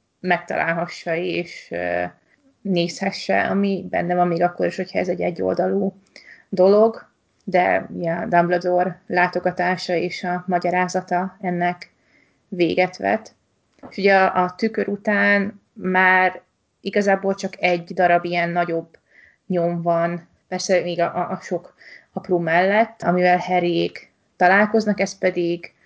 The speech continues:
amikor büntetésből Hagriddal kell tartaniuk a tiltott rengetegbe,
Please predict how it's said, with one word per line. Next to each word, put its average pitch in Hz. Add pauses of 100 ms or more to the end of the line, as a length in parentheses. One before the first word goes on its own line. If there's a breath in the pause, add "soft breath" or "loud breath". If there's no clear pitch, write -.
(240 soft breath)
amikor 175
büntetésből 170 (680)
Hagriddal 175
kell 175
tartaniuk 170 (180)
a 170
tiltott 175
rengetegbe, 190